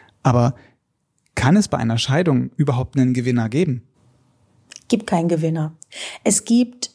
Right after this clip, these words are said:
Speaker 2: äh, im
Speaker 1: Also auch,
Speaker 2: besten
Speaker 1: es gibt keinen Schuldigen und keinen Gewinner.
Speaker 2: Es ge-, also jetzt auf moralischer Ebene, so nenne ich's mal.
Speaker 1: Mhm.
Speaker 2: Wenn es ein Urteil gibt mit einem Gewinner,
Speaker 1: Mhm.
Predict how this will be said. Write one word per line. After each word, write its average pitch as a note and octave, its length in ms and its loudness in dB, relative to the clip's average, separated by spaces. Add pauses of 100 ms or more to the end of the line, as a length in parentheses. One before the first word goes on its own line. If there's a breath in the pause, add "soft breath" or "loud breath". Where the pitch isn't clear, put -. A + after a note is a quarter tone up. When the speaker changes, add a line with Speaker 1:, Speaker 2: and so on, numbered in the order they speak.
Speaker 2:
äh, G#3 320 4
im - 80 2
Speaker 1:
Also C3+ 120 4
auch, - 40 4
Speaker 2:
besten D3 240 0
Speaker 1:
es D#3+ 100 0
gibt F3+ 160 -2
keinen D3 140 2
Schuldigen G3+ 400 0
und E3 120 0
keinen D3 220 -2
Gewinner. A#2 360 -4 (280 loud breath)
Speaker 2:
Es G#3+ 200 0
ge-, G#3 160 -4
also G#3+ 420 0 (100)
jetzt A#3 360 -4 (540)
auf - 140 -6
moralischer G#3 480 0
Ebene, F3+ 240 -2
so F3+ 120 -4
nenne F3 200 -4
ich's F3 140 -6
mal. D3+ 180 0
Speaker 1:
Mhm. C#3+ 220 2
Speaker 2:
Wenn G#3+ 240 4
es C4 160 -2
ein - 80 -4
Urteil A#3+ 400 0
gibt G#3+ 400 -6
mit A3+ 160 -2
einem G3+ 140 4
Gewinner, G3+ 460 0 (280)
Speaker 1:
Mhm. C#3 260 0